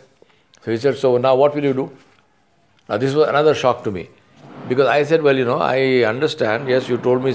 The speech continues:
you, you, you told us something. Uh, what's there for me to do?" So I said, uh, to him, uh, "जी, मैं क्या करूं? What should I do?" So he said, "Then you haven't understood." He said, "फिर तो आपने नहीं समझा." So I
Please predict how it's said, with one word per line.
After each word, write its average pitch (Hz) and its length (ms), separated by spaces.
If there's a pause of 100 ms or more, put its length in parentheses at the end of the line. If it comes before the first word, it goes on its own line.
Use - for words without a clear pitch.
you, 117 120 (100)
you, 117 200
you 113 100
told 135 220
us 123 120
something. 98 440 (460)
Uh, 120 460
what's 117 400
there 180 160
for 156 100
me 165 140
to 165 80
do?" 196 160 (1600)
So - 200
I 139 120
said, 156 320
uh, 135 520
to 143 60
him, 143 540
uh, 113 800 (140)
"जी, 131 140
मैं 131 160
क्या 113 220
करूं? 151 200
What 127 180
should 135 140
I 139 100
do?" 190 200 (640)
So - 120
he 196 80
said, 208 160
"Then 226 120
you 240 60
haven't 254 260
understood." 196 520 (920)
He 143 100
said, 175 260
"फिर 175 120
तो 175 120
आपने 180 220
नहीं 247 120
समझा." 180 340 (960)
So 160 140
I 170 200